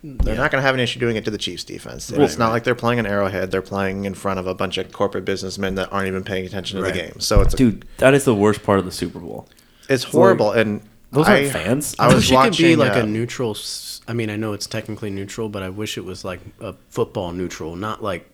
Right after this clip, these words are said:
Speaker 2: corporate neutral.
Speaker 1: Right.
Speaker 2: You
Speaker 1: And,
Speaker 2: know?
Speaker 1: uh, I was watching, I think it was last week, um, was it P T I with Tony Kornheiser
Speaker 2: Mm-hmm.
Speaker 1: and Pablo Torres?
Speaker 2: Yeah, yeah.
Speaker 1: Yeah, he was on
Speaker 2: Torre.
Speaker 1: instead of Wilbon.
Speaker 2: Yeah, yeah.
Speaker 1: And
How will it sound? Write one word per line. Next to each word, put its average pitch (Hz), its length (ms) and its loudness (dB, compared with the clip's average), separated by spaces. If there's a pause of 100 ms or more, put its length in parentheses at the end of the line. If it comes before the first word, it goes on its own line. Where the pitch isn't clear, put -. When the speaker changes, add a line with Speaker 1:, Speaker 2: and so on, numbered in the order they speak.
(160)
Speaker 2:
corporate 98 440 -10
neutral. 80 440 -8
Speaker 1:
Right. 71 240 -10
Speaker 2:
You - 160 -4
Speaker 1:
And, - 80 -2
Speaker 2:
know? 78 200 -8 (240)
Speaker 1:
uh, 107 380 2
I 95 60 -4
was 104 140 -2
watching, 110 840 -2
I - 340 -20
think 147 120 -6
it - 20 2
was 101 120 -2
last 92 360 -6
week, 90 300 -10
um, 82 500 -10 (340)
was 98 100 -8
it - 120 -18
P 117 160 -8
T 113 200 -2
I 98 380 0
with - 320 -8
Tony 104 300 -2
Kornheiser 98 640 -4 (140)
Speaker 2:
Mm-hmm. 113 280 -6 (200)
Speaker 1:
and 95 460 -2
Pablo 110 720 0 (720)
Torres? 131 380 -2
Speaker 2:
Yeah, 101 120 -2
yeah. 92 160 -4
Speaker 1:
Yeah, 113 100 0
he 120 120 0
was 139 140 2
on 117 80 6
Speaker 2:
Torre. 110 80 4
Speaker 1:
instead 107 240 2
of 98 100 -2
Wilbon. 90 440 -6
Speaker 2:
Yeah, 101 140 -6
yeah. 87 160 -10 (340)
Speaker 1:
And 104 560 2